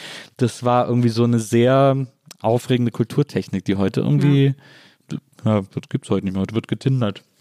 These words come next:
Speaker 1: Heute,
Speaker 2: Ja.
Speaker 1: ja, ich überleg, ob's sowas Ähnliches noch gibt, aber eigentlich nicht.
Speaker 2: Ich hab da letztes Mal geguckt, äh, genau, also es ist halt dann nur, nur Arschlöcher und Creeps.
Speaker 1: Ja.
Speaker 2: Also so nach so, genau,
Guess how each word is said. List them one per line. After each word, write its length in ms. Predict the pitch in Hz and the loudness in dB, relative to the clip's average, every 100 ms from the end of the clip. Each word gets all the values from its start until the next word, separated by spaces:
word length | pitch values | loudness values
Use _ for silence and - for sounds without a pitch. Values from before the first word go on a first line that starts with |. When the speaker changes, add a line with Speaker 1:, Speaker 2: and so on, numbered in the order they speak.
| - | -8
Speaker 1:
Heute, 260 | 104 101 151 127 | -2 -2 -2 -6
Speaker 2:
Ja. 240 | 180 180 175 - _ - | -8 -10 -12 -18 _ -2
Speaker 1:
ja, 280 | 101 101 104 - _ | 0 0 -2 -10 _
ich 60 | - | -8
überleg, 420 | 110 113 120 120 | -4 0 0 0
ob's 200 | - - | -8 -6
sowas 200 | - 101 | -4 -2
Ähnliches 260 | 78 107 110 | 0 0 0
noch 120 | 104 | -2
gibt, 180 | 107 - | -4 -2
aber 120 | 98 | -2
eigentlich 160 | 85 110 | 0 2
nicht. 300 | 117 117 - _ - - - - - - - _ _ | 0 -2 -8 _ -20 -20 -20 -20 -20 -20 -20 _ _
Speaker 2:
Ich 100 | - | -16
hab 120 | - - | -12 -2
da 100 | 190 | 2
letztes 380 | 190 190 208 190 | 2 2 2 4
Mal 140 | 196 | 4
geguckt, 540 | 175 - 220 269 - | 0 0 0 0 -6
äh, 140 | - 175 | -6 -4
genau, 420 | 196 185 180 - - - | 0 2 2 0 -6 0
also 240 | 180 175 175 | 2 2 0
es 160 | - 170 | -2 -2
ist 140 | 180 | 0
halt 180 | 185 175 | 0 2
dann 140 | 175 | 4
nur, 640 | 170 175 170 165 165 104 - | 4 4 4 4 2 0 0
nur 260 | 156 143 135 | 2 2 2
Arschlöcher 560 | 131 - - - - | 0 0 -4 -2 -2
und 160 | 110 143 | -2 -2
Creeps. 420 | - 113 104 107 | 2 2 2 0
Speaker 1:
Ja. 60 | - | 0
Speaker 2:
Also 200 | 151 151 | 2 2
so 340 | 156 151 147 107 - - _ _ _ _ | 2 2 2 -2 -8 -20 _ _ _ _
nach 200 | - 180 151 | -2 -2 -2
so, 160 | - | -6
genau, 380 | - 160 151 135 | -4 0 0 -2